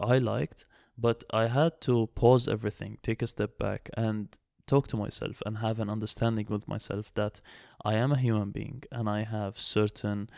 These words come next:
capacity or certain capabilities or certain limits. Now, I would be needing to set, uh, realistic targets for me on a daily basis to r-, make me reach to my ultimate goal.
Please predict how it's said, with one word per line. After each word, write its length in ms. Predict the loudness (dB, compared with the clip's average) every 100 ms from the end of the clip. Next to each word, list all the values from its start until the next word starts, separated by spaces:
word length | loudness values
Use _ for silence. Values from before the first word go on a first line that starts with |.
| -20 -12
capacity 640 | -8 -2 0 0 -2 -2 -2
or 280 | 0 -2 -4
certain 560 | -4 -4 -4 -6 -8
capabilities 880 | -6 -6 -4 0 0 -2 -6 -8 -10 -18 -14 -4
or 160 | -4
certain 400 | -2 -4 -4 -2
limits. 500 | 0 -2 -4 -8 -10 -12 -20 -20 -4
Now, 240 | -2 -2 -6 -2
I 180 | 0 2
would 240 | 2 0
be 220 | 0 0
needing 400 | 0 0 0 -2
to 240 | -2 -4 -2
set, 480 | 0 0 -2 -4 -20 _ _ -4
uh, 360 | -4 -4 -4 -2
realistic 480 | 0 0 0 -2 -2
targets 520 | -2 -2 -4 -6 -6
for 220 | -4 -2
me 160 | -2 -4
on 160 | -4
a 60 | -2
daily 300 | 2 2 0
basis 520 | -2 -6 -8 -10 -12 -14 -20 -20 _ -4
to 320 | 0 0 0 -6
r-, 80 | -4
make 300 | 0 0 0
me 100 | 0
reach 440 | 2 0 -2 -10 -8
to 180 | -6 -4
my 160 | -4 -4
ultimate 440 | -6 -6 -8 0
goal. 240 | 2 2